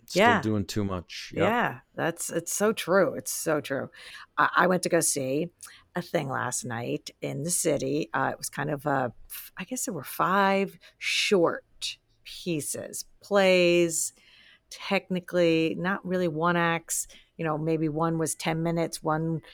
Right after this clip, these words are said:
Speaker 2: was a monologue, one was, a, you know, the short, short plays, I guess is the way I could describe it. Um, a friend of ours direct,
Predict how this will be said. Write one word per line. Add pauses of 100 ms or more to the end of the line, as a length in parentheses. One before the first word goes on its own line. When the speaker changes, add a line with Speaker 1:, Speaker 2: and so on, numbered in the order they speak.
(140)
Speaker 2:
was
a
monologue, (440)
one
was,
a, (140)
you
know,
the
short, (160)
short (600)
plays,
I
guess
is
the
way
I
could
describe
it. (400)
Um, (540)
a
friend
of
ours
direct,